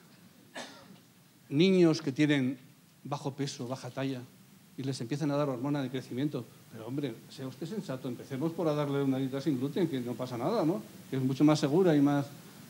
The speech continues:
más eficaz. Hay defectos del esmalte dentario por déficit de calcio, de vitamina D. Los suplementos de vitamina D son muy necesarios para mucha gente.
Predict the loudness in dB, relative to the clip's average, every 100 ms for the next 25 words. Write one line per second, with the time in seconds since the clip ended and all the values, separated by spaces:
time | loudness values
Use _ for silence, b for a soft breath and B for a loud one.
0 | -8 0 4 4 2 4 4 4 -2 -20
1 | B B B B B B -20 -20 -20 -8
2 | 8 10 12 10 10 10 10 10 10 10
3 | 8 6 8 10 10 12 10 10 8 8
4 | 8 10 8 12 10 12 10 12 12 12
5 | 12 12 12 12 10 12 12 12 10 10
6 | 8 10 12 10 12 12 12 12 12 12
7 | 12 12 12 12 12 12 12 12 12 12
8 | 12